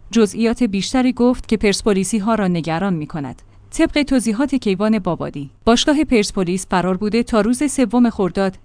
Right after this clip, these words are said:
سیصد و پنجاه هزار دلار مبلغ رضایتنامه بیوفوما را به استقلال خوزستان پرداخت کند،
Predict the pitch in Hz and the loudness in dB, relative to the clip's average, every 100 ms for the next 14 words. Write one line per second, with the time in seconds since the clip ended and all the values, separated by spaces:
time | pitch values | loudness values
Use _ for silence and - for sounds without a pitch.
0 | - - 240 - 277 277 220 170 202 202 | -10 -2 -2 0 0 0 0 0 0 0
1 | 190 226 233 220 180 196 208 202 247 285 | 0 0 0 0 2 2 2 2 2 2
2 | 262 226 220 220 - 226 254 247 180 160 | 0 0 0 -2 0 2 4 4 0 -4
3 | - 202 202 196 190 190 196 - 208 247 | -2 0 2 0 0 -2 -2 -4 0 2
4 | 240 226 196 180 - 262 269 254 226 165 | 2 0 -4 -4 -2 2 2 2 2 2
5 | 165 156 - 151 151 | -2 -6 -6 -6 -6